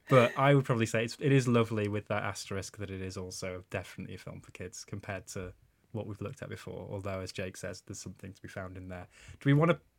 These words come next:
is this anywhere other than the bottom of our Cartoons Universe list? Does it actually trouble the other films? Not that they would prob-, they would probably wouldn't put it in the filmography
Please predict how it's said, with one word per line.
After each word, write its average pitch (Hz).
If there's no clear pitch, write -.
is 160
this 180
anywhere 143
other 127
than 127
the 127
bottom 123
of 117
our 117
Cartoons 117
Universe 117
list? 123
Does 113
it -
actually 113
trouble 117
the 117
other 113
films? 120
Not 131
that 120
they 117
would 113
prob-, 110
they 135
would 120
probably 113
wouldn't 113
put 110
it 107
in 104
the 101
filmography 98